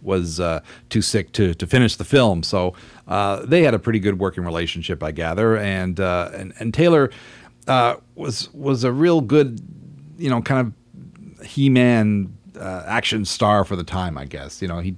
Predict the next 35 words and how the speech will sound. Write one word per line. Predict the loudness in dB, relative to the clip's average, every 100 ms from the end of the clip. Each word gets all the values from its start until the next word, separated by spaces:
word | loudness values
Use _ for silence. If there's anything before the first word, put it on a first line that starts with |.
| -10
he | -10
did | -4 -2
a |
lot | 0 -2
of |
its | -4 -4
own | -4 -4
stunts. | 0 2 2 0 -8 -14 -20 -14
You | 0
know, | 2 2
he's | 0
an |
Australian, | -2 0 4 6 4 2
so | 0 -2
he's | -2
kind | -2 -2
of, | -2 -8 -8
you | -4
know, | -2
has | -2 -2
that | -4 -6
kind | -6 -6
of | -6 -8 -20 -20 -20 -18
rah-rah | -4 0 0 0 0 0 -2 -4 _
kind | -8 -6
of | -6
aspect | -6 -8 -4 -4 -4 -10 -18
to | -4 0
him | 0 -2 -4
that, | -4 -6 -4
uh, | -2 -2 -4
is | -8 -8
kinda | -6 -4
hard | -2 -2 -4 -12 -20 -6
not | -2 -2